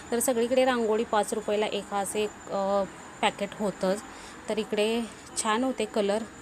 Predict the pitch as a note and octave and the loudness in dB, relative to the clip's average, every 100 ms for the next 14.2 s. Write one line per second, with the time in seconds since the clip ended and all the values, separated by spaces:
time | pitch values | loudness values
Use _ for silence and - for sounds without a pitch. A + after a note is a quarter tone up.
0 | - - - - G#3 G3+ G#3 G#3 G#3+ G#3 | -18 -18 -14 -4 -2 0 2 4 4 2
1 | - - - - G#3+ G#3+ G#3+ G#3+ A3 - | -4 -16 -16 -4 0 2 0 -2 -2 0
2 | G3+ - G#3 G#3+ G3 G3+ G3+ G3 G3+ G3+ | 0 -2 0 -2 0 -2 -2 -2 0 2
3 | G3 G3 G3 G3 G3 G#3 G3+ - F#3+ F#3+ | 2 -2 -2 0 2 0 0 -4 -4 -2
4 | G3 G3 G3 G3+ - - G#3+ A3 A3+ A3 | -2 -2 -2 -4 -8 -4 2 6 6 6
5 | G#3 G#3+ A#3 A#3 F#3 G3 G#3+ F#3+ F#3+ G3+ | 6 4 2 2 2 0 0 -2 -2 -4
6 | F#3+ - - - A#3 G#3+ A#3+ A3 A3 F#3 | -6 -8 -10 -2 0 2 4 6 4 2
7 | F#3 - G#3 G#3 G#3+ E3+ F#3+ G3 G3+ G#3 | 0 0 2 4 4 4 0 0 0 2
8 | G#3 - A3 F#3+ G#3+ G#3+ A3 G#3+ G3 F#3+ | 2 4 2 4 2 2 0 2 2 2
9 | C#4 - - - - A3 A3 A3+ A3 G#3+ | 0 -4 -14 -12 -4 -2 0 2 2 0
10 | G#3+ A3+ A3+ A3 G#3 G3+ G#3+ G#3+ G#3 G3 | 0 0 0 0 0 0 -2 0 0 0
11 | G3 G#3 G3+ - - - - - - - | 0 0 -2 -4 -14 -16 -18 -18 -18 -18
12 | - - - G#3 A3 G#3 A#3 B3+ C4 B3+ | -16 -8 -2 2 2 2 2 2 2 4
13 | A#3 G#3 A#3 G#3+ G#3+ G#3+ A3+ A#3 G3+ G3 | 4 4 2 2 2 2 0 0 0 -2
14 | G#3 | -2